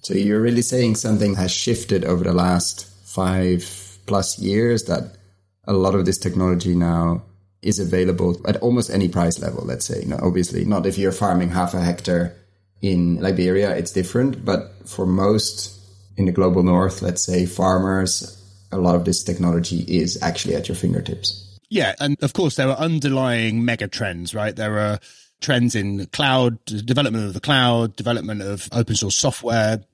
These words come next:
Speaker 2: There's a whole bunch of miniaturization, mobile, social. There's a whole bunch of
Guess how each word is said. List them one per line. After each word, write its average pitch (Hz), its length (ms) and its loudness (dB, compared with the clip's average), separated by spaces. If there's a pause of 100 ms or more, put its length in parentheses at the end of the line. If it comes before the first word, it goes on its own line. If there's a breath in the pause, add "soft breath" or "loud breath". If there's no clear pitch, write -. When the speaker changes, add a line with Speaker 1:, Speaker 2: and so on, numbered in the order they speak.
Speaker 2:
There's 120 140 -6
a 123 60 -4
whole 147 140 4
bunch 127 340 2
of 95 140 -4
miniaturization, 113 880 0
mobile, 110 680 2 (240)
social. 110 580 0
There's 107 180 -8
a 117 40 -4
whole 135 140 4
bunch 120 340 -4
of 104 180 -8